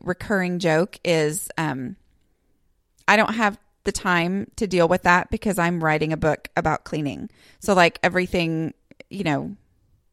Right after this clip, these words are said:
every mess is like, "I'm sorry, I can't deal with that. I'm writing a book about cleaning." So, yeah, I know it's crazy, and I'm an oversharer, and, um, but I'm not gonna hide from anybody that when I get tunnel vision, as I've talked about many times,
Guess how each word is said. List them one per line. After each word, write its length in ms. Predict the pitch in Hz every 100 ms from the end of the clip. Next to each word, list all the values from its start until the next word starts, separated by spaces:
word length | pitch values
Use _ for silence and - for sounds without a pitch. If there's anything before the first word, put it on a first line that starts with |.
| _ _
every 220 | 190 185 185
mess 400 | 175 165 180 -
is 180 | 180
like, 200 | 165 156 -
"I'm 120 | 247
sorry, 340 | 240 185 170
I 80 | 180
can't 240 | - 202
deal 120 | 175 170
with 120 | 170
that. 120 | 151
I'm 140 | 156
writing 220 | 165 151 151
a 40 |
book 160 | 156 -
about 200 | 117 -
cleaning." 340 | - - -
So, 260 | - 139 143 - - - - - - _ _ -
yeah, 320 | 208 180 175 -
I 100 | 196
know 320 | 190 170 160
it's 200 | - -
crazy, 420 | - 214 202 196
and 80 | 180
I'm 140 | 185
an 60 | 196
oversharer, 1000 | 196 214 254 285 320 302 240 185 185 226 -
and, 360 | 180 170 175 - -
um, 260 | 170 165
but 140 | 196 208
I'm 100 | 214
not 160 | 190
gonna 140 | 202 196
hide 240 | 180 170
from 160 | 202 170
anybody 340 | 160 156 160
that 180 | 160 160
when 120 | 240
I 80 | 302
get 180 | 427 -
tunnel 240 | 339 349
vision, 480 | 240 214 196 226 262
as 220 | 247 -
I've 140 | 233 269
talked 240 | 269 247
about 160 | - 214
many 160 | 226
times, 500 | 262 269 214 185 -